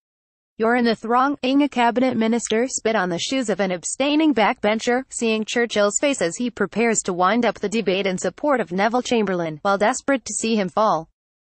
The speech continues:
You glimpse Halifax, Foreign Secretary, slipping through from the Lords to hear Churchill, then writing to his mistress about his feelings as favourite to succeed, with the press, the public, the palace and a good chunk of Labour on his side.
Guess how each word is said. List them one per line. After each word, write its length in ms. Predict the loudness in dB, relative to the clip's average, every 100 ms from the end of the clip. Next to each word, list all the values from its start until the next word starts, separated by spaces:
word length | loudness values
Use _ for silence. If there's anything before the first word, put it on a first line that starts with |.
| _
You 200 | -6 -4
glimpse 320 | 0 0 -2 -2
Halifax, 640 | 0 0 0 0 -2 -6 -16
Foreign 280 | -4 0 0
Secretary, 720 | 2 0 0 -2 -2 0 -2 -6
slipping 420 | -4 -2 0 -2
through 240 | -2 -2
from 180 | 0 -2
the 100 | -2
Lords 340 | 0 0 -2 -4
to 120 | -4
hear 240 | 0 -2
Churchill, 560 | -2 -4 -2 -2 -2 -2
then 200 | 0 2
writing 380 | 4 2 2 0
to 80 | 0
his 180 | -2 -4
mistress 400 | -6 -4 -4 -2
about 220 | 0 0
his 180 | -2 -6
feelings 460 | -2 0 -2 -2
as 160 | -2 0
favourite 400 | 0 2 0 -2
to 100 | -2
succeed, 560 | -2 -2 0 0 0 -2
with 100 | -6
the 80 | -4
press, 400 | 2 2 2 -4
the 40 | -4
public, 460 | -2 2 0 0 -4
the 80 | -2
palace 420 | 0 2 0 0
and 160 | -4
a 60 | -2
good 180 | -2 -2
chunk 220 | 0 0
of 120 | -2
Labour 400 | 0 0 2 2
on 160 | 2 0
his 140 | -2
side. 400 | 0 0 0 -2